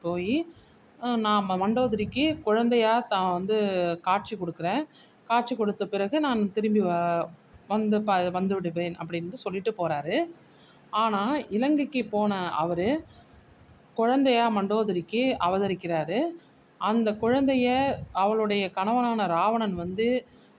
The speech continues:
கையில தொட்டு அப்படியே கொஞ்சுறான். அந்த நேரத்துல என்ன ஆகுது அப்படின்னு பார்த்தீங்கன்னா, இந்த உத்தரகோச மங்கையில உள்ள அக்னி தீர்த்தத்துல தீப்பிழம்பா அது எ-, எழுந்து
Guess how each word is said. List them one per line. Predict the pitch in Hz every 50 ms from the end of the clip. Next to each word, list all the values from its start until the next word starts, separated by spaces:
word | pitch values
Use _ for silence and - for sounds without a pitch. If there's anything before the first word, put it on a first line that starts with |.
| _ -
கையில | - 196 208 226 247 254 240 220 202 214
தொட்டு | - 185 180 - - 247 254 247 226 - -
அப்படியே | - 165 175 175 202 214 226 233
கொஞ்சுறான். | 220 214 - 185 185 196 185 190 175 170 185 220 269 - - - - - - _
அந்த | - 202 214 247 247 240
நேரத்துல | 233 240 247 269 285 269 - 269 254 226
என்ன | 202 196 220 240 247
ஆகுது | 226 214 208 190 196
அப்படின்னு | 196 190 180 170 180 190 196 190
பார்த்தீங்கன்னா, | 185 175 170 - 185 175 170 160 156 151 165 202 269 - _ _ - - - - - - -
இந்த | 208 233 240 226 220 214 185 175 - - - -
உத்தரகோச | 180 190 - 269 277 277 254 254 240 -
மங்கையில | 226 208 190 196 196 196 196
உள்ள | 190 190 196 180
அக்னி | - 160 170 226 254 254
தீர்த்தத்துல | 208 208 185 180 - 170 160 - 165 156 160 170 175 180 170 - - - - - - -
தீப்பிழம்பா | 240 254 277 269 - 233 214 196 196 190 180 175 175 180 196 226 247 240 - - - - -
அது | - 160 165 202 233
எ-, | 254 208 170 165 170 170 170
எழுந்து | - 170 185 208 226 240 233 226 208 220